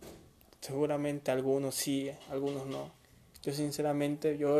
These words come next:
me he leído, a ver, tres libros. Sí, completos. Y yo hasta te siento orgulloso de,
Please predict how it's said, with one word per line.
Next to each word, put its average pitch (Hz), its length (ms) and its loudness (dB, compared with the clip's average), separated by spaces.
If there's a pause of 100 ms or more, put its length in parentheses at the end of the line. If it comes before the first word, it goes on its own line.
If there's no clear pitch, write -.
(100)
me 143 100 0
he 135 40 -2
leído, 147 340 0 (1800)
a 143 80 0
ver, 131 280 0 (720)
tres 175 380 2
libros. - 480 -8 (540)
Sí, - 320 -2 (160)
completos. 151 760 4 (120)
Y 147 60 -6
yo 170 120 4
hasta 170 220 0
te 175 140 4
siento 175 340 4
orgulloso 151 600 6
de, 135 260 0